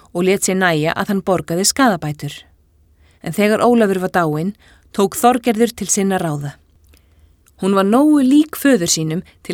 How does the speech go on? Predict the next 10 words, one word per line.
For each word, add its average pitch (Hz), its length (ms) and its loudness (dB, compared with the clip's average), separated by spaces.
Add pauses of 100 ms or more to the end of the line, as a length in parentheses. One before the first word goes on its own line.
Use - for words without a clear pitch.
að 175 80 0
vilja 165 240 0
hefnd 240 400 2
fyrir 220 160 0
Kjartan, 147 540 -8 (580)
blóðhefnd. 160 720 -2 (1040)
Þorgerður 196 640 0
eggjaði 233 400 0
syni 190 380 -2
sína 165 240 -4